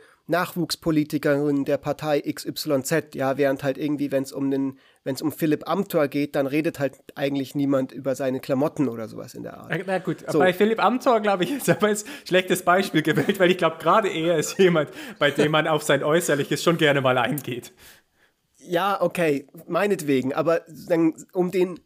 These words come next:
Speaker 1: um einen generischen männlichen Nachwuchspolitik. Also das sind ja Dinge, die sind schon sehr, sehr häufig thematisiert worden. Das wird auch Leute, auch das wird Leute nicht schockieren, dass das auch in Economics passiert.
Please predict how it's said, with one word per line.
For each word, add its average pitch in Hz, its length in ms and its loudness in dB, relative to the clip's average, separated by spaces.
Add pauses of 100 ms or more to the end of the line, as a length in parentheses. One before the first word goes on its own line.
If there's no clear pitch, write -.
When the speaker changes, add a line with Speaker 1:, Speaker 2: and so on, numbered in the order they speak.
(160)
Speaker 1:
um 175 160 -2
einen 180 220 0
generischen 175 760 2
männlichen 156 500 2
Nachwuchspolitik. 139 960 -4
Also 170 200 -2
das 185 180 0
sind 214 140 -2
ja 180 100 0
Dinge, 196 280 0
die 170 120 -8
sind 175 180 -6
schon 160 160 0
sehr, 160 160 0
sehr 151 140 0
häufig 165 300 -2
thematisiert 147 640 -4
worden. 180 260 -2
Das - 200 -14
wird 165 180 -4
auch 156 140 -14
Leute, 151 380 0
auch 160 180 -4
das 165 300 -4
wird 147 120 -6
Leute 143 260 0
nicht 135 180 -4
schockieren, 170 500 -4
dass 139 200 -10
das - 200 -16
auch - 200 -10
in 156 100 -10
Economics 143 500 -8
passiert. 143 340 -4